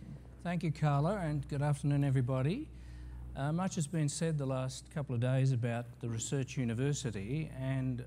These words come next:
uh, I'd like just for a moment to take you back to the moment when the Research University began, because that happens to also be the moment, uh, of the beginning of the last great revolution in university teaching.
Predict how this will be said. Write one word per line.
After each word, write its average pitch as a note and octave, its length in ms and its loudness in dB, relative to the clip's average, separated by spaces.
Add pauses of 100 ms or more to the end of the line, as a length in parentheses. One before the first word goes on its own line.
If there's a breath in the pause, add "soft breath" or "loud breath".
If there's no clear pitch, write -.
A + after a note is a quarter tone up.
(180)
uh, C3 260 0
I'd B2+ 160 2
like F3+ 200 2
just F#3 200 -2
for D#3 80 -2
a - 20 2
moment C#3+ 340 4
to C3 80 -2
take D3+ 340 0
you C3 100 0
back C3 260 2
to - 80 -2
the B2+ 80 4
moment B2+ 360 6
when B2 240 4
the A#2+ 80 4
Research B2+ 540 0
University A#2+ 460 4
began, A2+ 720 4 (560 loud breath)
because C3 340 0
that C#3 160 4
happens D3 420 6
to C#3 140 4
also D3+ 380 4
be A#2+ 260 2
the A#2+ 120 2
moment, B2+ 440 2 (600 loud breath)
uh, B2+ 260 0
of C3 180 0
the C3 60 2
beginning C3 420 8
of A#2 120 4
the B2 80 4
last D3+ 440 8
great A#2+ 220 0
revolution B2 680 2
in A2 340 -2
university A2 580 -2
teaching. F#2 580 -2